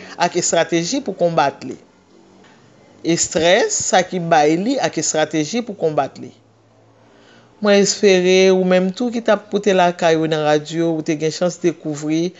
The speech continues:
kèk estrateji ou kapab itilize pou akonpaye pitit ou lè nan sitiyasyon estrès. Mèsi anpil pou patisipasyon nou. Un gwo bravo pou nou tout.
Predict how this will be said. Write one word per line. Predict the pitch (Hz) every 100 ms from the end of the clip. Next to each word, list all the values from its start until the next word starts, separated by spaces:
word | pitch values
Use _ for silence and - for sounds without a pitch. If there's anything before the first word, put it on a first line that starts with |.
| - -
kèk | - 185 - - 170
estrateji | - 165 160 160 151 214
ou | 214 196
kapab | 165 160 147
itilize | 151 - 143 143 147 214 254 - - -
pou | 175
akonpaye | 160 - 156 165 156 151
pitit | 151 147 - 254 247 180
ou | 139 139 - _ -
lè | 165 160 156
nan | 147
sitiyasyon | - 147 160 143 139 147 139
estrès. | 135 135 127 127 - - _ _ _ _ _ _ 170
Mèsi | 170 - 170
anpil | 160 - 165 156
pou | 151
patisipasyon | 156 139 - - 151 143 - 143 139
nou. | 143 214 - _ _ _ _ _ _ _
Un | 160
gwo | 147 160 160
bravo | 151 156 151
pou | 156
nou | 151 147
tout. | - 165 214 392 -